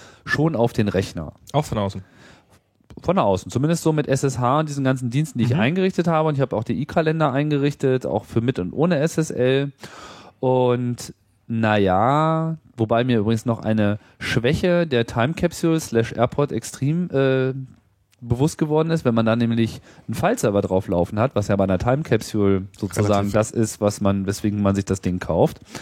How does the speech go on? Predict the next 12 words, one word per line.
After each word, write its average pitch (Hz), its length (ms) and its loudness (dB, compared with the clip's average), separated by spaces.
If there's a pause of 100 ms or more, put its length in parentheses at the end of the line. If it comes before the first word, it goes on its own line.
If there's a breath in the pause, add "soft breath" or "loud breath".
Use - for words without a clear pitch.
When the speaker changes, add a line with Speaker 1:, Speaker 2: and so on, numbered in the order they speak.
(580 loud breath)
Speaker 1:
dann 175 260 0
claimt 151 300 2
das 165 160 2
Teil 131 240 2
einfach 131 340 2
diesen 127 280 -4
A 101 180 2
F - 160 -2
P 147 340 2
Default 131 460 0
Port 98 260 2
fünfhundertachtundvierzig. 123 1120 0